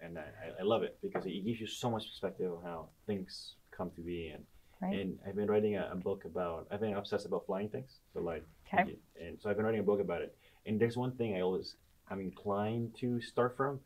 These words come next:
Speaker 1: which is the
Speaker 2: Mm-hmm.
Speaker 1: history of things. So
Speaker 2: Mm-hmm.
Speaker 1: now I've been
Speaker 2: Mm-hmm.
Speaker 1: writing. So last week I, I learned everything about drones, from, from, like, the history,
Speaker 2: Sure.
Speaker 1: technology, how it works.
Speaker 2: Mm-hmm.
Speaker 1: This week I'm focusing on rockets. And I always start with the history because without the history,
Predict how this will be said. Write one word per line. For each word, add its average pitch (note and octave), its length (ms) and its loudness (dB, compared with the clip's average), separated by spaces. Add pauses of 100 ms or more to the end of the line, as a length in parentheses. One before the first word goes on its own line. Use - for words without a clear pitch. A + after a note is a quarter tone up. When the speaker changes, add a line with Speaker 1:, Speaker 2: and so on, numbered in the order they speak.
(140)
Speaker 1:
which G3 120 0
is F3 60 6
the F3 60 6
Speaker 2:
Mm-hmm. F3 80 4
Speaker 1:
history - 300 2
of - 100 -8
things. - 720 0
So G3 80 6
Speaker 2:
Mm-hmm. G#3 80 6
Speaker 1:
now B3+ 200 8
I've G3 160 0
been G3 120 4
Speaker 2:
Mm-hmm. F3+ 60 10
Speaker 1:
writing. A#3+ 340 8
So - 120 0
last A2+ 260 6
week G#2+ 200 2
I, - 20 4
I E2+ 320 0 (220)
learned G2 260 2
everything - 320 4
about F2 380 2
drones, B2 440 0
from, F2+ 200 -10
from, F2 100 -4
like, D#2 240 -4
the F#2 100 -8
history, G#2 460 2 (380)
Speaker 2:
Sure. - 60 -2
Speaker 1:
technology, G2 380 4
how F#2 120 0
it E2+ 80 2
works. G#2+ 320 2 (100)
Speaker 2:
Mm-hmm. G3+ 160 6
Speaker 1:
This D4 140 2
week - 160 4
I'm F2 140 -2 (120)
focusing F2+ 380 -2
on E2 80 -4
rockets. - 460 0 (800)
And A2+ 140 2
I A2+ 120 6
always E3 180 10
start - 120 8
with - 80 4
the A2+ 140 6
history F#2 380 2
because F#2 300 0
without A2 180 8
the G#2+ 60 4
history, G#2+ 480 2